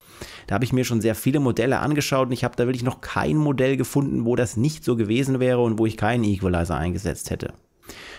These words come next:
Für den T-V-Ton ist der Klang aber in Ordnung, wenn man hier keine zu hohen Ansprüche hat. Gerade älteren Menschen, welche sowieso schon in den höheren Frequenzen schlechter hören, fällt das vermutlich nicht so stark auf.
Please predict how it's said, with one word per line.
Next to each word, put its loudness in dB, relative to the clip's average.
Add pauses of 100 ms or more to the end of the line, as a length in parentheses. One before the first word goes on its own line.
Für -4
den 2
T-V-Ton 0
ist -6
der 0
Klang -2
aber 0
in -2
Ordnung, 0 (260)
wenn 0
man 2
hier 0
keine 0
zu -4
hohen 0
Ansprüche -2
hat. -10 (920)
Gerade 0
älteren 2
Menschen, 0
welche 0
sowieso 0
schon 0
in 0
den 2
höheren 2
Frequenzen -2
schlechter 0
hören, 0
fällt -2
das -4
vermutlich -2
nicht -2
so -4
stark -4
auf. -4